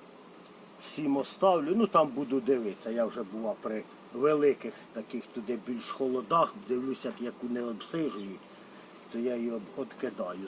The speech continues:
заставну піддвину. Ну я з заставними, я так не практикую, щоб були самі рамки без заставних, так як той вони і отут сядуть між заставною і рамкою. Так, ну добре,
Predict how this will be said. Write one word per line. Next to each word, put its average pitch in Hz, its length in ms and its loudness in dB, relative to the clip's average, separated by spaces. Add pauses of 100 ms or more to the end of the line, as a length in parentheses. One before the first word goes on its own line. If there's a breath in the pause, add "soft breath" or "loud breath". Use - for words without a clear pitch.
заставну 110 500 -4 (120)
піддвину. 113 600 -2 (600 loud breath)
Ну 151 140 4
я 214 180 10
з - 120 -2
заставними, 160 800 6
я 123 160 -2
так 127 200 -2 (640)
не 135 180 4
практикую, 131 800 0
щоб 101 140 -8 (120)
були 110 200 -4
самі 113 340 -4
рамки 98 340 -6 (120)
без 101 160 -8
заставних, 131 520 -2
так 123 220 -6
як 127 160 -2
той 170 220 6
вони 127 320 4 (440 loud breath)
і 120 80 0
отут 185 320 4 (180)
сядуть 139 420 4
між 127 160 2
заставною 143 840 0
і 139 40 6
рамкою. 117 560 2 (580 loud breath)
Так, 147 260 8
ну 233 140 8
добре, 151 460 8